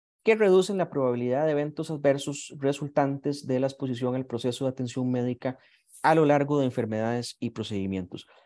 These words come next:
Aquí, pues, me parece que hay varios elementos importantes. Está muy clara la idea de, de sistema, cuando se habla, pues, de los procesos organizacionales. Está claro también que por más que quisiéramos, no podemos llegar a un, eh,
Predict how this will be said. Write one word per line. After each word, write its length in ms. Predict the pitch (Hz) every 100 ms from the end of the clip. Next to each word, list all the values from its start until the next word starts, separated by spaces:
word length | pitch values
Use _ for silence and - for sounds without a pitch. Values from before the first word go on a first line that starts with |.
| _
Aquí, 180 | - -
pues, 200 | 214 160
me 100 | 131
parece 360 | 131 139 147 170
que 140 | 156
hay 340 | 160 139 117 - -
varios 340 | 113 139 151
elementos 540 | 143 123 131 139 147 131
importantes. 680 | 113 113 - 160 165 143
Está 200 | 127 -
muy 200 | 127 135
clara 380 | - 147 156 156
la 120 | 127
idea 300 | 117 120 135
de, 200 | 135 110 - _ _
de 140 | 127 120
sistema, 560 | 127 - 170 190 190 _
cuando 240 | - 110
se 120 | - 127
habla, 220 | 131 135
pues, 140 | 120
de 60 | 113
los 140 | 110
procesos 560 | - 113 123 135 127 - _ -
organizacionales. 1080 | 120 120 117 113 110 120 147 165 165 - _ _ -
Está 200 | - 147
claro 240 | 160 170
también 360 | 175 147 160 165
que 100 | 175
por 180 | 165 143
más 160 | 139
que 120 | 175
quisiéramos, 480 | 170 135 151 160 139
no 160 | 127 131
podemos 340 | 143 139 151
llegar 300 | 127 127 139
a 60 | 135
un, 380 | 135 135 127 -
eh, 600 | 101 - - 98 98 98